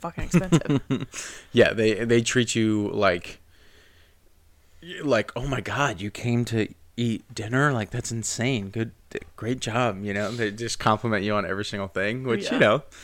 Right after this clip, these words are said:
Speaker 2: I guess it gets him a good tip. It worked for me. I tipped him more than twenty percent for sure, but,
Speaker 1: True.
Speaker 2: um,
Speaker 1: I was
Speaker 2: but,
Speaker 1: te-,
Speaker 2: yeah.
Speaker 1: I was texting my parents and I told 'em, I was like, "Oh yeah, we're going to Jack Ruby's for,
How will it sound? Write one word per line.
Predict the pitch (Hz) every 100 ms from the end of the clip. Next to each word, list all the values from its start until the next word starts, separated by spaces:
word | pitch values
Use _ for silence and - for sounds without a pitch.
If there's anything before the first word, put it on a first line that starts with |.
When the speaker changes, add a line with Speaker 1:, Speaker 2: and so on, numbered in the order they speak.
| - - -
Speaker 2:
I | 170
guess | 160 151
it | 120
gets | 107 101
him | 107
a |
good | 95 98
tip. | - 107 123
It | 98
worked | 123 -
for | 110
me. | 110 139 113
I |
tipped | 104 117 -
him | 104
more | 107
than | 104
twenty | 101 107
percent | 101 - 117 120
for | 254
sure, | - 123 107
but, | 92 65
Speaker 1:
True. | - - - -
Speaker 2:
um, | - 101 95 92 101 - _ _ _ - -
Speaker 1:
I |
was | 214
Speaker 2:
but, | 113 208 -
Speaker 1:
te-, | -
Speaker 2:
yeah. |
Speaker 1:
I | 208
was | 202
texting | 220 220 240
my | 208 185
parents | 190 190 160 175 -
and | 156
I | 156 151 -
told | 202 180
'em, | 170 147
I |
was | - 202
like, |
"Oh | 214
yeah, | 269 277
we're | 247
going | 226 226
to | 214
Jack | 208 196 -
Ruby's | 202 185 190 190
for, | - 165 156 160